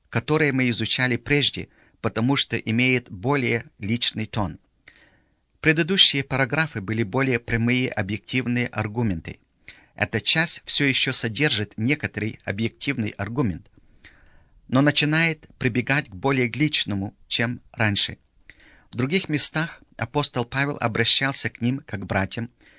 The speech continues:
но нигде до сего места он не обращался к ним на личном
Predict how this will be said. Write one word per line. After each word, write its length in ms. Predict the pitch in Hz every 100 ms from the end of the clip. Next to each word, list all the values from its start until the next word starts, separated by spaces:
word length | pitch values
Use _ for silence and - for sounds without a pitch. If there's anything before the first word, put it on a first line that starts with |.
| - _
но 100 | 127
нигде 340 | 139 135 117 170
до 120 | 143
сего 320 | 127 117 135
места 480 | 135 104 104 - 120 - _ _
он 160 | - 131
не 80 | 131
обращался 720 | 117 123 - 147 147 - -
к 100 | -
ним 220 | 143 120 -
на 100 | 113
личном 500 | 151 - 131 123